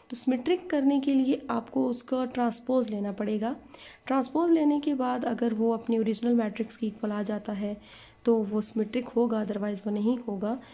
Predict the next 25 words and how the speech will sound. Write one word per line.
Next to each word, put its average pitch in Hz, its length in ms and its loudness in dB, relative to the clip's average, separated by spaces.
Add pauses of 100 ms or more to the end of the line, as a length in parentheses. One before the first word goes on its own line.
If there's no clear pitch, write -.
(180)
Suppose 277 340 2
यहाँ 247 180 2
पे 233 80 2
मैं 226 120 0
एक 220 60 -2
मैट्रिक्स 220 460 -2
ले 208 100 2
रही 214 120 2
हूँ, 214 260 0
B 220 160 2
matrix 220 460 -2
का 226 120 -4
नाम 202 280 -2
दे 196 140 -2
देते 196 280 -4
हैं। 220 280 -4 (540)
मेरे 220 120 2
पास 240 400 -4
entries 233 420 -2
हैं 226 100 -2
five, 220 580 -4 (140)
minus 220 600 0
one, 202 100 -4
minus 208 540 -2
seven 202 400 -6